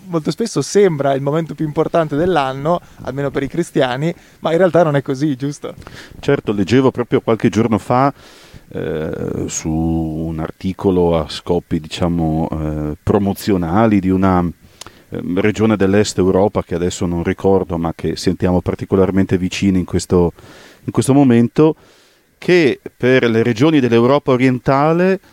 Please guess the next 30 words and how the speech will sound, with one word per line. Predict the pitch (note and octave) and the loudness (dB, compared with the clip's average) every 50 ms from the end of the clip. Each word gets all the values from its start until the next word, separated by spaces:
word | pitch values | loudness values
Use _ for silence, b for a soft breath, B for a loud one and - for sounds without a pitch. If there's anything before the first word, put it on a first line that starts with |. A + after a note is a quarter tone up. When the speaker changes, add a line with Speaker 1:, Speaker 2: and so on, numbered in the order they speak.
| b b b b | b b b b
Speaker 2:
la | b G#2+ A2 G#2+ - | b -6 -6 -4 -2
Pasqua | - B2 C3 C#3 - - - D3 D#3 D3+ C3+ | 0 0 0 0 -2 -4 -4 0 2 2 2
è | A2 - | 2 0
più | - C3+ | 0 -2
importante | B2+ A#2+ - B2 A#2 A2 - - G#2 G2 G2+ F#2+ A2 G2 | -2 -2 -2 -6 -8 -8 -6 -6 -6 -4 -4 -4 -4 -4
del | G2 F#2 | -4 -4
Natale. | F#2+ F#2+ F#2 F2+ - F#2+ E2 D#2+ D2 D2+ D#2+ D#2 - _ _ _ _ _ | -6 -6 -8 -10 -10 -10 -12 -12 -12 -16 -18 -18 -20 _ _ _ _ _
Ma | - D#2+ - - | -18 -16 -16 -14
in | G2 G2 | -12 -8
realtà | F#2 G#2+ A2+ G#2+ - A#2 A2+ | -6 -4 -4 -4 -4 -4 -4
questo | - - A2+ A2+ - - - A#2+ A2 | -4 -4 -6 -6 -6 -4 -2 0 0
è | G#2 G#2+ A2 - | 2 0 0 0
e | - G2+ | 0 0
dovrebbe | F#2 G2 F#2 G#2 G#2 G2 G2+ G#2 | 0 0 0 0 0 0 2 2
essere | A2+ G#2+ - - A2 G#2 | 2 2 0 -2 -2 -2
per | - - G2 - | 0 -2 -2 -2
tutti | - C3 A#2+ - - F#2+ | -2 -4 -4 -4 -4 -6
i | - | -6
cristiani, | - - G2 - - - G2 F#2+ F#2+ G2 G2+ G#2 A2+ A#2+ A#2+ - B B B B B B B B B B B B | -6 -8 -10 -8 -4 -2 0 0 0 0 0 0 0 -2 -2 -4 B B B B B B B B B B B B
a, | F#2 F2+ E2 - | -4 -2 -2 -2
a | F#2 - | -4 -4
prescindere | - G#2 F#2+ - - - G2 G2+ G2+ G2+ G2+ G#2 G2+ G#2 G2+ | -4 -4 -4 -4 -4 -2 -2 0 0 2 2 2 2 2 2
dalla, | F2 F#2+ F#2 F#2+ F#2 F2+ F2+ F2+ F2+ E2 | 0 0 0 0 0 0 0 -2 -2 -2
dalla, | F2 E2+ F2 E2+ E2 | -4 -6 -6 -6 -6
dalla | D#2+ F2 E2+ F2 - | -6 -8 -8 -10 -10
chiesa | _ - F#2+ F#2 F#2+ G2 G2+ G2 F2+ G#2 G2 | _ -6 -4 -2 0 2 0 0 0 0 0
e | |
dalla | F#2 F#2 F#2 F2+ | 0 -2 -4 -4
confessione | - - F#2 - - G2 - - G2+ F#2+ F#2+ F#2 | -4 -6 -6 -4 -4 -4 -4 -2 -2 0 0 0
religiosa, | F2+ F2+ F#2 F#2 - F#2 F#2+ E2+ F#2 F2 | -2 -2 -4 -4 -2 -2 -2 -2 -2 -6